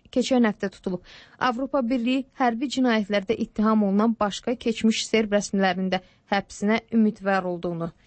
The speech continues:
bildirib. Bugündən Azərbaycanda tələbə qəbulu üzrə Dövlət Komissiyanın ap-, e, Komissiyasının apellyasiya komissiyaları fəaliyyətə başlayıb. Komissiya qəbul imtahanları ilə bağlı vətəndaşların müraciətlərinə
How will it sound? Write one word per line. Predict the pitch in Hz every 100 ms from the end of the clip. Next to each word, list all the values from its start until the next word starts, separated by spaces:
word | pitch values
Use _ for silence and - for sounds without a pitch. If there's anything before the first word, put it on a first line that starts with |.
| _ -
bildirib. | 202 165 180 - _ _ _ _ _ _ _ _ - - - - - - - - _ _
Bugündən | 359 349 359 349 370 392
Azərbaycanda | 359 285 302 277 294 294 302
tələbə | 330 320 285 277
qəbulu | 277 277 254 262 277
üzrə | 262 277 285
Dövlət | 277 269 285 -
Komissiyanın | 277 262 285 311 277 285 269
ap-, | -
e, | 262 254 240 240
Komissiyasının | 269 262 269 - 247 - 220 196 -
apellyasiya | 240 233 269 294 277 220
komissiyaları | 214 208 214 214 196 196 196
fəaliyyətə | 220 202 196 - 202
başlayıb. | 190 202 - 190 190
Komissiya | - 208 220 233 269
qəbul | 226 208 202 240
imtahanları | 226 208 196 196 196 220
ilə | 214
bağlı | 190 190 190 226
vətəndaşların | 220 208 190 190 196 190 214
müraciətlərinə | 226 208 190 - 190 190 185 185 185